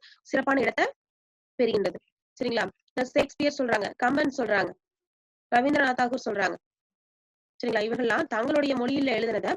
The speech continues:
மற்ற மொழியில மொழிபெயர்ப்பதனால தான் என்ன இருக்காங்க, இவங்கெல்லாம் நல்ல ஃபேமஸ் ஆயிருக்காங்க. அவர்கள் வந்து எழுதியிருக்காங்க, நூல் வந்து இவ்வளவு பிரபலமா இருக்கு அப்படிங்கறத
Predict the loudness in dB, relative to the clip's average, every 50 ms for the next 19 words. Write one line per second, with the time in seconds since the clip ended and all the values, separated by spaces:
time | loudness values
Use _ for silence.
0 | -4 -6 -8 -10 -8 _ -4 -2 0 2 2 2 2 0 0 0 0 -2 0 0
1 | -2 -2 -2 -2 -4 -2 -2 -2 -2 -2 -2 -2 -2 -2 -2 -2 -2 0 0 -2
2 | -2 0 0 0 -2 -2 -6 _ _ _ _ _ _ _ -4 -2 -2 0 0 0
3 | 0 0 0 0 -2 -2 -2 -2 -4 -4 -4 -6 _ _ _ -4 -2 -2 0 0
4 | -2 -2 -2 -2 -2 -2 -2 -2 0 -2 0 0 2 2 0 0 -2 -2 -4 -4
5 | -4 -6 -6 -8 -6 -4 -4 -4 -2 -2 -2 0 0 0 0 -2 -4 -4 -4 -4
6 | -4 -4 -2 -2